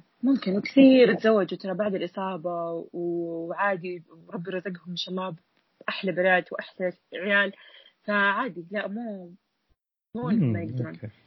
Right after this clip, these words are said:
Speaker 1: يمكن أنا مو أنسب شخص صراحة أجاوبك على هالسؤال،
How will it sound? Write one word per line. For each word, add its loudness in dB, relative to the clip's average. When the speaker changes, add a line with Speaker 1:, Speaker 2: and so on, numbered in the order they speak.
Speaker 1:
يمكن 2
أنا 4
مو 0
أنسب -4
شخص -8
صراحة -4
أجاوبك -6
على -6
هالسؤال، -6